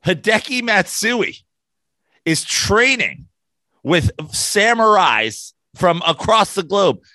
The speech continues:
K-, k-, they're thr-, like, throwing coconuts at him, and he is chopping them in half. And then he takes that to the baseball field. And Derek Jeter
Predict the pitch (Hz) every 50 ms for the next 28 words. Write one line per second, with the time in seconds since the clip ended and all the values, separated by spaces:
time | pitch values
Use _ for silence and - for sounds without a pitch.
0 | _ _ - 180 180 170 - - 196 214 190 - - 160 175 170 147 - - 175
1 | 175 - - 165 165 151 143 - 139 - _ _ _ _ - - - - 175 175
2 | 190 214 220 233 233 233 220 214 208 - _ _ _ _ _ _ - - 220 185
3 | 202 180 147 - 156 135 113 101 90 - _ _ - 135 143 180 165 139 - -
4 | _ _ _ _ _ - - - - 220 240 - - 240 220 214 202 196 190 180
5 | 170 180 185 170 107 98 - - - _ _ _ _ - 147 160 170 165 165 151
6 | - 202 202 156 - 190 185 170 - 175 165 135 165 175 175 143 - 139 127 113
7 | - 117 101 87 82 - _ _ _ _ _ _ _ 156 165 151 147 143 143 151
8 | - _ _ _ _ _ _ _ 185 _ - 196 202 208 208 156 110 - - -
9 | - 202 262 269 262 233 165 120 - 80 -